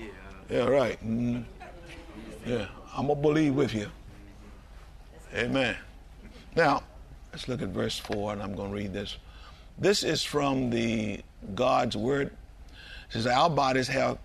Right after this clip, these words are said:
our bodies have many parts, but these parts don't all do the same thing." We know that, right? And we know that about our body, but do we know that about the body of Christ?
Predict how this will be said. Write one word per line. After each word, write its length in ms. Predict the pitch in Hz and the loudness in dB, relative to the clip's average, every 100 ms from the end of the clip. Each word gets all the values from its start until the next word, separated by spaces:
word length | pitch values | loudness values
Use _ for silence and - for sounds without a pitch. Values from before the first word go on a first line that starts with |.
| - | -2
our 180 | - 147 | 4 4
bodies 540 | 123 165 160 120 110 | 6 6 6 4 0
have 300 | - 127 117 | 2 2 4
many 240 | 113 131 120 | 4 2 2
parts, 580 | - 110 95 87 - - - - - - | 2 0 2 -2 -6 -10 -14 -16 -16 0
but 180 | 139 123 | 2 6
these 320 | 135 196 202 | 8 8 6
parts 480 | - 165 143 139 - | 2 6 8 8 4
don't 360 | 110 143 147 143 | 2 4 4 4
all 360 | 127 147 143 | 6 8 8
do 240 | 127 143 170 | 8 6 4
the 120 | 123 | 2
same 360 | - 135 143 | 2 2 2
thing." 300 | 135 160 123 - - - - - - - - - - - - - - - - - - - | 0 0 -2 -8 -18 -20 -20 -20 -20 -20 -20 -18 -18 -18 -18 -18 -18 -18 -18 -18 -18 -4
We 140 | 120 156 | 4 6
know 220 | 196 226 | 6 4
that, 200 | - 95 | 2 0
right? 300 | 113 143 208 - - - - - - - - - 123 | 0 0 -4 -14 -18 -18 -18 -16 -18 -16 -18 -10 -2
And 140 | 127 | 2
we 80 | 135 | 4
know 180 | 147 151 | 6 6
that 100 | 143 | 4
about 280 | 131 131 | 6 6
our 100 | 123 | 6
body, 300 | 110 143 214 | 6 4 4
but 160 | 151 107 | 2 2
do 80 | 123 | 4
we 100 | 123 | 4
know 160 | 127 | 4
that 140 | 123 120 | 4 4
about 240 | 113 113 | 4 2
the 40 | 110 | 4
body 280 | 104 104 | 2 2
of 80 | 120 | 2
Christ? 400 | - 233 107 - | 0 0 -2 -6